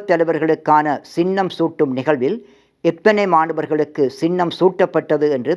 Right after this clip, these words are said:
தெரிவிக்கப்பட்டது. எட்டாவது கேள்வி, இருபது ஏழு இரண்டாயிரத்தி இருபத்தி நாலு ஒளிபரப்பப்பட்ட செய்தியில், புனித பத்திரிசியார் கல்லூரியில் நடைபெற்ற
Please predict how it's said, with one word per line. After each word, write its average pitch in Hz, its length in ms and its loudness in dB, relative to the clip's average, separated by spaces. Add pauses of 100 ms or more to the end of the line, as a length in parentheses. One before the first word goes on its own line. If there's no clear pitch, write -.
தெரிவிக்கப்பட்டது. 131 760 -2 (2000)
எட்டாவது 139 480 -4
கேள்வி, 113 300 -8 (840)
இருபது 214 360 6 (160)
ஏழு 185 220 6 (220)
இரண்டாயிரத்தி 170 720 0 (180)
இருபத்தி 175 440 2
நாலு 156 280 4 (160)
ஒளிபரப்பப்பட்ட 151 920 0
செய்தியில், 135 460 -2 (640)
புனித 190 380 4 (220)
பத்திரிசியார் 196 760 2
கல்லூரியில் 156 580 2 (180)
நடைபெற்ற 151 580 0